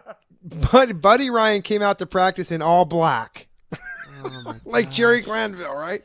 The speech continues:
Speaker 2: What, what was, what was Jerry Glanville doing, even agreeing to that? That's what I wanna
Speaker 1: <sighs>
Speaker 2: know.
Speaker 1: I have no idea, but, but it turned out to be the worst thing we ever did because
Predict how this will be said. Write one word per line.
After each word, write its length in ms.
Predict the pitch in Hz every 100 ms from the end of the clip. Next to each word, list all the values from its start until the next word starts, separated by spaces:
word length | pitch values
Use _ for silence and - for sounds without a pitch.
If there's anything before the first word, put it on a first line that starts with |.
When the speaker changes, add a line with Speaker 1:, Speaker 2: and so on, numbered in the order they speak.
| _
Speaker 2:
What, 220 | 170 277 294
what 240 | 349 440
was, 80 | 214
what 120 | 285
was 120 | 403
Jerry 280 | - 240 226
Glanville 480 | 170 185 233 214 175
doing, 280 | 180 196 156
even 200 | 170 196
agreeing 500 | 165 127 147 233 277
to 160 | 190 156
that? 240 | 135 127
That's 160 | 220 269
what 100 | 151
I 140 | 190
wanna 260 | 302 170 131
Speaker 1:
<sighs> 40 |
Speaker 2:
know. 240 | 120 113 110 -
Speaker 1:
I 100 | 135
have 180 | 180 151
no 280 | 170 180
idea, 280 | 175 160 165
but, 300 | 147 143 147
but 180 | 147 170 156
it 200 | 170 -
turned 340 | - 202 190
out 200 | 185 180
to 60 | 160
be 180 | 170 165
the 200 | 156 147
worst 640 | 139 165 196 196 - - _ _ _
thing 220 | 190 180
we 120 | 170 160
ever 200 | 160 165
did 260 | 147 160
because 320 | 139 151 156